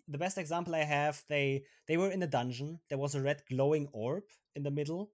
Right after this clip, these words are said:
and they decided to leave. Or at least this, that was one of their options they wanted to take.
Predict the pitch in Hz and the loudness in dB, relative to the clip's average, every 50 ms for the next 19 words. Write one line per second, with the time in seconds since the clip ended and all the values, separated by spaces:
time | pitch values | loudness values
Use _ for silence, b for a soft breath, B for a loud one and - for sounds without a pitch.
0 | _ - 151 151 160 170 165 165 151 - - 160 156 151 151 - - _ - - | _ -2 2 4 4 4 4 2 2 4 4 4 4 4 0 -4 -10 _ -4 0
1 | 160 151 143 135 139 131 117 101 - - - - _ _ - 147 143 139 131 135 | 2 4 4 4 2 2 0 -2 -6 -10 -14 -16 _ _ -4 -2 0 0 0 0
2 | 156 147 - - - _ - 160 156 143 - - 156 156 175 - - 170 135 131 | -2 -2 -4 -6 -10 _ -4 -2 -2 -2 -4 0 2 4 4 4 2 -2 -2 0
3 | 156 160 160 143 131 139 135 139 - 139 160 165 - - - 139 139 - - - | 0 0 0 0 0 -2 -2 -2 0 0 0 0 0 -4 -8 -6 -6 -6 -4 -4
4 | 131 127 117 120 120 120 - 123 113 - - 117 - - 175 170 127 - | -4 -2 -2 -4 -4 -4 -4 -8 -8 -10 -12 -10 -4 0 0 0 0 -2